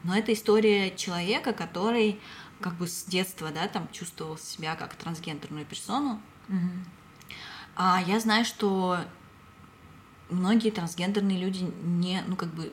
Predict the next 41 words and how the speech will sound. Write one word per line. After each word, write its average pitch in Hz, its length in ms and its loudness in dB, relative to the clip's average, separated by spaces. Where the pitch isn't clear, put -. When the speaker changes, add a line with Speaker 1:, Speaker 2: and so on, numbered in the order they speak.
Speaker 1:
с 165 140 -6
детства 190 400 -4
не 165 480 -4
понимали 151 580 -2
эту 180 220 -6
вещь, 165 360 -4
или 160 120 -8
она 170 160 -6
пришла 170 320 -6
к - 100 -10
ним 151 120 -8
позже. 165 520 -2
То 170 80 -4
есть - 140 -6
тут 202 160 2
опять-таки 180 680 -2
речь 175 260 0
идет 170 200 -4
о 160 60 -8
том, 185 200 -2
что 151 460 -8
все - 280 -4
истории 156 440 -6
переходов, 196 600 -2
они 156 240 -6
разные. - 720 -6
Speaker 2:
Мгм. 175 380 0
Speaker 1:
И 185 320 2
как 190 240 -2
там 254 220 2
это 220 180 -2
работает, 185 460 -2
я 170 100 -4
тоже 175 240 -4
не 165 120 -4
очень 156 200 -10
понимаю. 151 540 -10
Я 165 120 -6
думаю, 190 280 0
что 180 500 -6
возможно, 214 760 -2